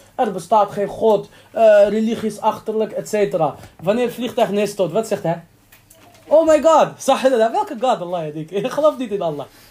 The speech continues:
Sahilala. Dus je ziet dat wanneer het tegengaat, dat ze gelijk weer terugkeren naar de schepper. Ze keren gelijk terug naar hun fitra.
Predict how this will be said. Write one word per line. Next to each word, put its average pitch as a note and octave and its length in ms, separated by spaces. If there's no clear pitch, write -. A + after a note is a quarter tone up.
Sahilala. A#3 640
Dus A3 160
je C#4+ 100
ziet B3+ 240
dat C4 160
wanneer C#4+ 320
het B3+ 160
tegengaat, F#4 680
dat A#3+ 180
ze D4 80
gelijk D#4 400
weer D4+ 200
terugkeren F#4+ 540
naar D#4 140
de A3+ 80
schepper. - 460
Ze C4+ 200
keren E4+ 280
gelijk F#4+ 460
terug F#4 340
naar E4+ 380
hun G#3+ 220
fitra. E3 460